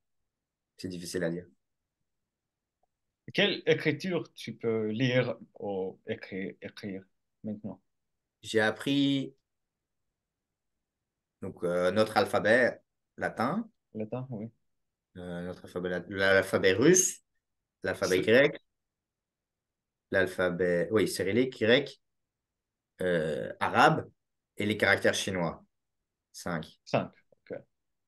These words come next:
Speaker 1: Mais si je dois écrire à la main, c'est difficile dans toutes ces langues pour moi.
Speaker 2: <laughs> Oui.
Speaker 1: Mais sur le téléphone, sur le clavier, je sais écrire et, enfin, je sais, je sais lire dans toutes ces langues.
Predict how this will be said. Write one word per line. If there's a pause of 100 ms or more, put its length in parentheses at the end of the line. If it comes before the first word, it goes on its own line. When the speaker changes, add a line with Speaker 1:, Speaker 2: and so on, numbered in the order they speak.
Speaker 1:
Mais
si
je
dois
écrire
à
la
main, (1160)
c'est
difficile
dans
toutes
ces
langues
pour
moi.
Speaker 2:
<laughs>
Oui. (1160)
Speaker 1:
Mais
sur
le
téléphone, (760)
sur
le
clavier,
je
sais
écrire
et,
enfin,
je
sais,
je
sais
lire
dans
toutes
ces
langues.